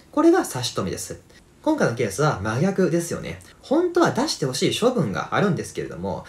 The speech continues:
それを出してくれてへんと。だから出してくれやとなりますので、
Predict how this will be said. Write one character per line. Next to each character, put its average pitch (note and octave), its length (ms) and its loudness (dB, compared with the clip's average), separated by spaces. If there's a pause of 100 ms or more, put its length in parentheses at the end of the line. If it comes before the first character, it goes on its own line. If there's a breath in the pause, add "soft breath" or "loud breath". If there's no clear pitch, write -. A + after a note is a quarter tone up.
(120)
そ - 180 0
れ E4+ 60 6
を F#3+ 140 6
出 A2 160 -6
し - 100 -8
て C#3+ 120 0
く - 100 -2
れ F3 100 2
て F3+ 120 0
へ A2 80 -2
ん D#2+ 80 -8
と。 - 220 -10 (240 loud breath)
だ C#4 100 2
か E4 140 2
ら F3 100 2
出 D3 160 0
し - 80 -6
て - 120 -8
く - 100 -4
れ C#3+ 80 0
や G#2 100 -2
と - 160 -8 (220)
な A2+ 80 -2
り A#2+ 60 0
ま C#3 100 -2
す G2 100 -10
の D#2 80 -6
で、 F2+ 280 -6